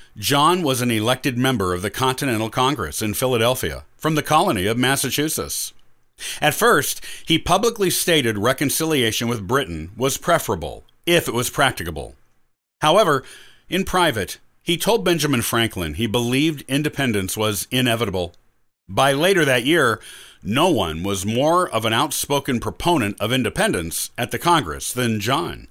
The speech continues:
which is the basis of the seventeen seventy-six musical. John Adams suggested Jefferson write a document declaring independence, though Jefferson thought Adams should do it. Adams insisted a Virginian like Jefferson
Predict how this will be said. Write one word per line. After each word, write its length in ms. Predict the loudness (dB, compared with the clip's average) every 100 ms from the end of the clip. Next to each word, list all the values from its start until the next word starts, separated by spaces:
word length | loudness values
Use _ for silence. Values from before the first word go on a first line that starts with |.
| -20 -18 -8 0
which 180 | 2
is 140 | 2 0
the 100 | 0
basis 480 | 2 0 0 -2 -2
of 160 | -2
the 140 | -2 -2
seventeen 600 | 0 0 0 0 -2 -2
seventy-six 1000 | -2 -2 -2 -4 -2 -2 -2 -6 -8 -4
musical. 640 | -2 0 -2 -6 -8 -8 _ _ _ _ _ _ _ _ _ _ _ _ -4
John 320 | 0 2 0
Adams 580 | 2 2 0 -4 -6 -10 -8
suggested 680 | -4 -2 2 0 0 -2
Jefferson 600 | -2 -2 0 -2 -2 0
write 240 | 2 2 0
a 80 | -2
document 600 | -2 -2 -4 -10 -12 -16 _
declaring 720 | -6 -4 -2 0 2 0 -4 -2
independence, 920 | -2 0 0 -2 -2 -10 -12 -12 -12 -14 -14 -12 2
though 360 | 4 4 2
Jefferson 560 | 2 2 2 0 -2 0
thought 360 | 2 2 0 -2
Adams 340 | -2 0 -2
should 180 | -4 -4
do 160 | -6 -10
it. 220 | -14 -20 _ _ _ _ _ _ -4
Adams 380 | 2 2 2 0
insisted 540 | -2 0 0 0 0
a 80 | 0
Virginian 680 | 0 -2 0 0 0 0 0
like 240 | -2 -2
Jefferson 640 | -2 -2 -2 -6 -8 -12